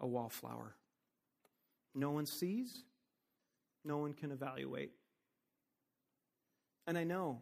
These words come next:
it's rooted in this fear, this deep fear I have of rejection. Protect yourself don't lock eyes with anyone. I was just telling someone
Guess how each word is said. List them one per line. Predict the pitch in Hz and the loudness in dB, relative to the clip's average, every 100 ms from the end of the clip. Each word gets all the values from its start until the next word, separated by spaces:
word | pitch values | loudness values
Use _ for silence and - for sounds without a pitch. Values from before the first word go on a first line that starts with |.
| - | 0
it's | 170 - 151 | 0 0 -2
rooted | 143 170 185 233 233 - _ _ _ - | 4 4 4 2 0 -6 _ _ _ 2
in | 151 | 4
this | 151 147 - - - | 4 2 -2 -10 0
fear, | 175 160 131 | 4 6 4
this | 123 - | 0 -4
deep | 123 156 170 - - | -2 -2 -2 -10 -4
fear | 160 143 120 113 - _ _ _ - | 2 4 2 -2 -10 _ _ _ -4
I | 131 | -4
have | 120 117 117 - _ _ _ 143 | -2 -4 -4 -12 _ _ _ -2
of | 117 | 2
rejection. | 127 120 120 - - 113 - _ _ _ _ _ _ _ _ _ _ _ _ _ | 0 0 -2 -4 -12 -14 -20 _ _ _ _ _ _ _ _ _ _ _ _ _
Protect | - 160 202 196 - | -10 0 0 0 -4
yourself | 196 - 185 151 - - _ _ _ _ _ _ _ _ _ _ _ _ _ _ _ - | -4 0 0 0 -6 -14 _ _ _ _ _ _ _ _ _ _ _ _ _ _ _ 2
don't | 196 254 | 2 6
lock | 254 233 226 | 4 4 4
eyes | 208 226 190 | 4 4 4
with | 185 175 | 2 4
anyone. | 156 151 139 123 | 4 4 2 -2
I | - _ _ _ _ _ _ _ _ _ _ _ _ _ - | -6 _ _ _ _ _ _ _ _ _ _ _ _ _ -6
was | 147 | -2
just | 180 | 0
telling | 208 202 | 2 2
someone | 196 196 196 | 2 2 0